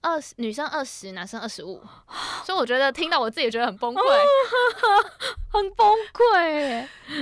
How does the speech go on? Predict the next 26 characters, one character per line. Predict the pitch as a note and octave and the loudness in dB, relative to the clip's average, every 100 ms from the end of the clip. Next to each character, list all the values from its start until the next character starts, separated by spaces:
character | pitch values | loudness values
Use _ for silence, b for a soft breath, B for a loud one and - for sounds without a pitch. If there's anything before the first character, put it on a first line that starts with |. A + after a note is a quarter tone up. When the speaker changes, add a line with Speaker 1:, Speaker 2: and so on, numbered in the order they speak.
| B3+ | -6
Speaker 1:
对， | F#4 | -2
Speaker 2:
嗯， | A#3 A3+ G#3 G3 G3 | 0 0 0 -4 -6
嗯。 | F#3+ | -4
Speaker 1:
对， | C#4+ | -4
所 | G#4 | -2
以 | A#4+ | 0
我 | F#4 | 0
觉 | B3+ C4+ | -2 -2
得 | C#4+ D#4+ | -2 -2
很 | D4+ A3+ | -2 -4
多 | C#4+ | -6
时 | D4+ A3 | -6 -8
候 | B3 D4 | -6 -6
如 | A#3+ | -6
果 | A3 A3+ G3 | -6 -6 -6
孩 | G#3 F#3+ | -6 -8
子 | G3+ - B3 G#3+ G3 | -10 -10 -10 -8 -10
心 | - F4 F4 | -8 0 0
情 | A3+ | -2
不 | B3+ | -6
好， | A3+ - - - | -8 -8 -10 -10
Speaker 2:
那 | |
Speaker 1:
嗯。 | B3 | -4
Speaker 2:
这 | G4 | -2
个 | D#4 C4 A3 | 2 2 2
杏-， | G3+ - F4+ C4 | -2 -4 -2 -2